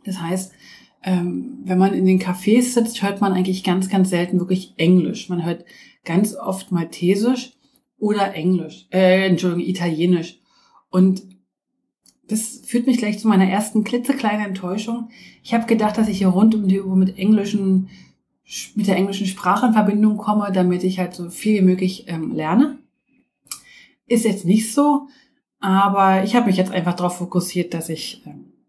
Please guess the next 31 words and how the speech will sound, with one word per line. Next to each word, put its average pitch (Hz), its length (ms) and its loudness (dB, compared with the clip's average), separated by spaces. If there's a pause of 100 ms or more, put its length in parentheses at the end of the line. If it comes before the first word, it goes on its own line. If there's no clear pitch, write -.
(240)
ja, 247 260 -4 (640)
es 226 100 -2
anders 175 320 0
schön - 300 -10
habe. - 260 -20 (920)
Wir 277 240 4
sind 269 180 6
dann 233 240 4
als 208 240 -2
Familie, 247 760 2
ähm, 208 480 -6 (1500)
durch - 220 -4
Valletta 180 380 0
gestiefelt. 277 720 0
Valletta 185 280 2
ist - 300 -2 (240)
echt - 260 -12
eine 185 120 2
super 220 440 0
schöne 247 280 0
Stadt. 240 300 -6
Ich 220 140 -4
find 220 200 4
Valletta 190 400 0
zum 247 160 2
Beispiel 220 380 2
so 202 140 -4
schön, 214 520 -2 (640)
ähm, 202 540 -8 (240)
wie 185 160 4
Bern. 185 560 0